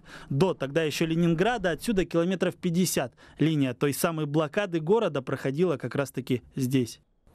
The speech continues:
Одна из легендарных Синявинских высот. Сорок три с половиной метра над уровнем Балтийского моря. Посмотрите, какая хорошая позиция. Именно здесь приняла боевое крещение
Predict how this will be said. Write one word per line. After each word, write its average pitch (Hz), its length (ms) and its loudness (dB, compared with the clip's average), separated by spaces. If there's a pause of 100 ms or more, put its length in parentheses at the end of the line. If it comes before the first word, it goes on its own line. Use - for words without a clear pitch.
(580)
Одна 208 560 2
из 262 320 0 (140)
легендарных 196 920 0 (240)
Синявинских 220 760 0
высот. 196 380 0 (300)
Сорок 226 340 0
три 269 200 2
с - 60 -4
половиной 214 480 2
метра 233 340 2
над 202 200 0
уровнем 202 420 0 (160)
Балтийского 202 680 2
моря. 208 240 0
Посмотрите, 190 580 -2
какая 165 340 -2 (280)
хорошая 190 420 0
позиция. 175 580 0 (240)
Именно 196 280 2
здесь 180 340 0 (220)
приняла 175 320 0
боевое 196 460 2
крещение 226 600 0